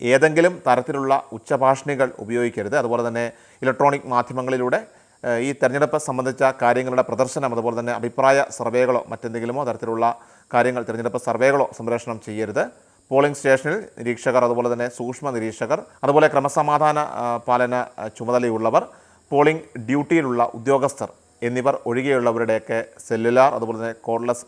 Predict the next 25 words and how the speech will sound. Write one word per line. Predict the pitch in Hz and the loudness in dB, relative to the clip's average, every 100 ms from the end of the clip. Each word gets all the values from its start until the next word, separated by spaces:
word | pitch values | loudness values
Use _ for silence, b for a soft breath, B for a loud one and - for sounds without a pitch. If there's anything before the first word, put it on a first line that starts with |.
| - | -16
ഫോണുകൾ, | - 110 110 131 - - b b | -8 -6 -2 -4 -4 -12 b b
വയർലെസ് | 127 143 151 147 - - - | 6 6 6 2 -2 -16 -4
സെറ്റുകൾ | 123 - 131 107 - | -4 0 0 -2 -4
എന്നിവയുടെയൊക്കെ | 117 117 113 110 | -6 -2 -2 -2
ഉപയോഗം | 104 120 123 120 | -2 0 0 -4
നിരോധിച്ചിട്ടുണ്ട്. | 107 107 95 - - - | -6 -6 -6 -12 -12 2
പോളിംഗ് | 131 147 | 4 4
ഡ്യൂട്ടിയിലുള്ള | 139 131 139 127 127 202 - | 2 0 0 2 2 2 -2
ഉദ്യോഗസ്ഥർ | 117 127 123 127 160 165 | 0 2 2 2 0 0
ഒഴികെയുള്ളവർ | 120 123 131 117 113 170 - b b b | 0 0 0 2 2 0 -4 b b b
കോർഡ്ലെസ് | 135 139 147 139 | 2 4 0 -2
ഫോണുകൾ, | 123 123 131 190 - | -2 0 2 0 -2
അതുപോലെ | - 117 117 | -6 -4 -2
തന്നെ | 120 | 0
വയർലെസ് | 117 127 143 139 - | 2 2 2 -4 -6
സെറ്റുകൾ | - 117 - 147 127 - | -8 -8 -4 0 0 -2
എന്നിവ | 113 117 117 - - b - | -8 -4 -2 -2 -8 b -2
പോളിംഗ് | 131 143 | 0 0
സ്റ്റേഷന് | - 131 123 139 131 | 0 0 0 -4 -4
നൂറ് | 139 | -2
മീറ്റർ | 151 135 123 | -2 -4 -6
ചുറ്റളവിൽ | 120 107 120 117 123 - | -10 -6 -4 -4 -4 -10
ഉപയോഗിക്കരുത്. | 107 120 123 117 104 170 262 b b b b | -6 -4 -2 -4 -2 -4 -4 b b b b
വോട്ടെടുപ്പ് | 127 143 156 147 | 2 4 2 0
ദിനത്തിൽ | 135 135 135 | 2 0 -2